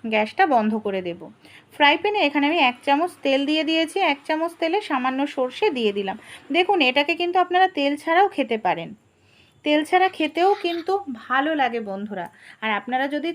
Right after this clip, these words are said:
চান এক চামচ পরিমাণ তেল দিয়ে খুব ভালো করে এইভাবে একটু নাড়াচাড়া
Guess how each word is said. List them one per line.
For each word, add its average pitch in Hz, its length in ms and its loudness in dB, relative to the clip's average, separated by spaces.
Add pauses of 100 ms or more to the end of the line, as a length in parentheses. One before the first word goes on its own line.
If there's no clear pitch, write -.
চান 302 140 -2 (400)
এক 339 160 -2
চামচ 370 300 0 (120)
পরিমাণ 311 320 -2 (140)
তেল 294 180 0 (120)
দিয়ে 302 180 -2 (360)
খুব 277 140 -8 (120)
ভালো 240 240 0
করে 285 180 -2
এইভাবে 294 340 0
একটু 294 180 -6 (100)
নাড়াচাড়া 262 440 0